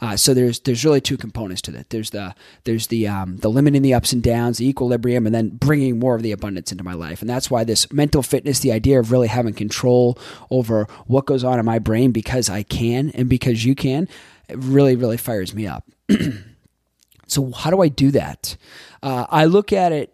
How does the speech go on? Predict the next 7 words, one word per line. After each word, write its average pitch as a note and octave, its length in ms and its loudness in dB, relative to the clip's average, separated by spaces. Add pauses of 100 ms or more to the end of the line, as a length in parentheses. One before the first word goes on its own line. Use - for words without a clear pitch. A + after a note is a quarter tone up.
(120)
um, A#2+ 640 -6 (640)
you C#3 100 -4
gotta G#3 180 4
have F3 140 2
a D3 60 2
mindfulness B2 500 -2
routine. F#2 320 -12